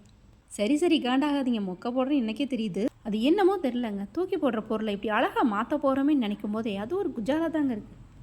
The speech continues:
"முட்டை விடுற கோழின்னு" பழமொழி யாருக்காவது ஞாபகம் வந்துச்சுன்னா அதுக்கு நான் பொறுப்பு இல்ல. இப்போ தஸ்கா புஸ்கான்னு அட்டையோட சேர்த்து இந்த பேப்பர்களையும் ஒண்ணு, ரெண்டு, எட்டு ஓட்டை போட்டாச்சுங்க.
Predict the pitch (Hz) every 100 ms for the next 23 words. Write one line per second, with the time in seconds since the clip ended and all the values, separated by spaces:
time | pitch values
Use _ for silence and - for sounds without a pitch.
0 | - 233 - 330 339 339 339 330 330 339
1 | 427 - 208 311 381 330 269 262 302 294
2 | 240 277 285 269 277 302 311 339 185 214
3 | 220 202 226 240 240 214 202 440 - -
4 | - 349 359 233 254 233 226 - 403 311
5 | - 302 240 196 240 202 - 311 269 277
6 | 262 185 233 269 262 269 302 320 302 262
7 | 247 262 262 254 240 240 240 240 233 240
8 | 240 254 269 - 302 294 339 226 220 214
9 | 208